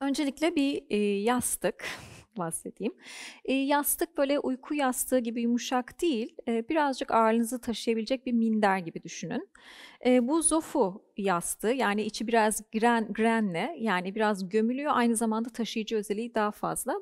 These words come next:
Böyle olması gerekmiyor. E, bir minder, hani böyle çok fazla gömülmeyen bir minder de gayet iş görür. Onun dışında onun büyük kardeşi.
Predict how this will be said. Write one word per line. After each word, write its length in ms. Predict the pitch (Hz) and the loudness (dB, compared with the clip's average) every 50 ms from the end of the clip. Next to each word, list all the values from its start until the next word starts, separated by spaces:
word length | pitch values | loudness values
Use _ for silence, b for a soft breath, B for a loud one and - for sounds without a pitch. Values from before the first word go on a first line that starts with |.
| - - | -4 2
Böyle 220 | - 277 285 277 330 | 4 4 6 6 4
olması 360 | 320 320 330 330 311 - 339 | 2 0 0 -2 -2 -2 -2
gerekmiyor. 640 | 285 294 294 330 349 - - - 233 202 175 175 220 453 - _ B B B B B B B B B B B B B - - | -2 -2 -2 -2 -4 -4 -4 -2 -2 0 2 0 -2 -2 -4 _ B B B B B B B B B B B B B 0 2
E, 40 | 233 233 220 226 214 208 208 202 208 220 | 2 4 4 2 2 0 -2 -2 -4 -6
bir 200 | 220 220 254 269 | -6 -2 0 4
minder, 640 | 269 262 262 262 262 247 254 240 240 254 269 269 - | 6 8 8 8 8 6 6 6 4 4 0 -2 -4
hani 180 | 240 214 214 208 | -4 -2 0 0
böyle 120 | 208 220 | -2 -2
çok 260 | 214 - - 302 - | -4 -4 -6 -6 -6
fazla 400 | - - - 262 247 226 - 247 | -6 -6 -2 -2 0 0 0 -2
gömülmeyen 520 | 226 220 226 220 226 226 214 208 208 208 208 | 0 0 0 0 0 0 -2 -2 -4 -4 -4
bir 60 | 214 | -4
minder 360 | 214 214 208 208 190 202 240 | -4 -4 -2 0 -2 -2 -2
de 40 | 285 | -2
gayet 320 | 240 233 214 220 247 254 - - | 0 2 4 4 2 0 -4 -10
iş 220 | 220 - - - | -10 -10 -10 -8
görür. 480 | - 196 175 - - 415 - - - - b b b b b b b b b b b b - | -6 -6 -4 -4 -4 -6 -6 -8 -18 -18 b b b b b b b b b b b b 0
Onun 180 | 262 269 311 294 | 2 2 2 2
dışında 300 | 294 - 285 285 302 - | -2 0 0 2 2 4
onun 340 | 269 269 294 285 247 208 | 4 4 4 4 2 2
büyük 480 | 214 226 226 233 233 - - - - _ _ _ _ _ _ _ _ _ _ _ _ _ _ _ _ _ _ _ - | 2 0 0 0 -2 -4 -10 -10 -10 _ _ _ _ _ _ _ _ _ _ _ _ _ _ _ _ _ _ _ -6
kardeşi. 560 | - 202 180 156 - 160 - - 196 226 370 | -2 0 0 0 -2 -8 -6 -2 -2 -2 -2